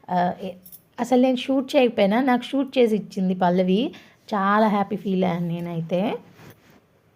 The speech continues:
నీకు సరిపోయిందా కంటెంట్ పెట్టుకోవడానికి అని. చాలే, నువ్వు కూడా యూజ్ చేసుకోవాలి కదా, ఎన్నని నాకు పెడతావు, నువ్వు కూడా పెట్టేసుకో అని చెప్పనమాట. నేను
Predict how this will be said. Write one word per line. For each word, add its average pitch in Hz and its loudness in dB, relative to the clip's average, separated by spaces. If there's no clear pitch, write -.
నీకు 185 -12
సరిపోయిందా 185 0
కంటెంట్ 180 -4
పెట్టుకోవడానికి 180 0
అని. 185 -2
చాలే, 226 -2
నువ్వు 190 -8
కూడా 240 -4
యూజ్ 226 -8
చేసుకోవాలి 185 -12
కదా, 185 -12
ఎన్నని 196 -8
నాకు 190 -12
పెడతావు, 170 -12
నువ్వు 180 -2
కూడా 196 -2
పెట్టేసుకో 175 -8
అని 170 -4
చెప్పనమాట. 165 -6
నేను 254 4